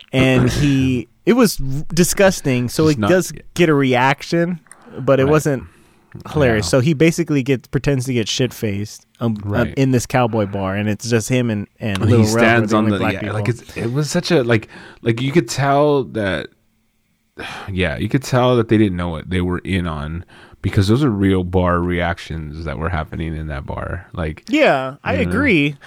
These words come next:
Speaker 1: but l-, it was, like, so over the top like that.
Speaker 2: Yeah.
Speaker 1: It's not like, like, Borat kinda just took it there. You know what I mean? I feel like,
Speaker 2: I
Speaker 1: and it
Speaker 2: think it,
Speaker 1: was
Speaker 2: I think,
Speaker 1: just
Speaker 2: I think,
Speaker 1: him
Speaker 2: I th-, I
Speaker 1: being
Speaker 2: think
Speaker 1: brilliant.
Speaker 2: Yeah,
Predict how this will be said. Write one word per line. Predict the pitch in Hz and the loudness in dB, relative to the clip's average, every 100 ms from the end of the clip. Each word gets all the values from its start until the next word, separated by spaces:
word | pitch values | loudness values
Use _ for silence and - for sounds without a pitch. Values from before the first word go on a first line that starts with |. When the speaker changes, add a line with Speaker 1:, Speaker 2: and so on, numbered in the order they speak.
| - _ - | -20 _ 2
Speaker 1:
but | 196 175 151 | 4 4 2
l-, | 165 | -4
it | - 160 | 0 2
was, | 208 185 | 2 2
like, | 185 165 | 2 0
so | - - 180 185 170 | -2 2 4 6 4
over | 143 135 | 2 0
the | 131 | -2
top | - 131 120 - | -2 -4 -4 -4
like | 120 107 - - | -4 -4 -10 -6
that. | 117 104 95 | -2 -2 -2
Speaker 2:
Yeah. | - 82 - _ - | -8 -14 -16 _ 0
Speaker 1:
It's | 160 180 | 0 2
not | 175 165 156 | 2 2 2
like, | 139 127 117 - _ _ _ _ _ _ - 139 | 0 -2 -4 -10 _ _ _ _ _ _ -4 4
like, | 143 | 6
Borat | 147 190 196 175 | 8 6 6 4
kinda | - 175 156 | 0 -2 0
just | 143 117 - | -2 -2 -2
took | 170 170 | -2 0
it | 175 | 0
there. | 185 185 202 202 202 - - - - | 2 4 4 0 -2 -10 -20 -20 -6
You | 165 | -2
know | 180 | 0
what | 190 | 0
I | |
mean? | 190 185 | 0 0
I | 156 | 0
feel | - 165 | 0 0
like, | 160 151 | 0 2
Speaker 2:
I | 110 | 2
Speaker 1:
and | 131 | 2
it | 151 | 4
Speaker 2:
think | |
it, | 139 | 2
Speaker 1:
was | 120 | 2
Speaker 2:
I | 110 | 0
think, | 143 | 2
Speaker 1:
just | 160 165 | 4 2
Speaker 2:
I | 135 | 0
think, | 139 | 0
Speaker 1:
him | 160 156 156 | 0 0 -2
Speaker 2:
I | |
th-, | 156 - | -4 -4
I | |
Speaker 1:
being | 131 156 143 | 0 2 4
Speaker 2:
think | 135 | 4
Speaker 1:
brilliant. | 135 156 180 175 - _ _ _ | 4 4 2 0 -4 _ _ _
Speaker 2:
Yeah, | 95 87 - | -12 -12 -12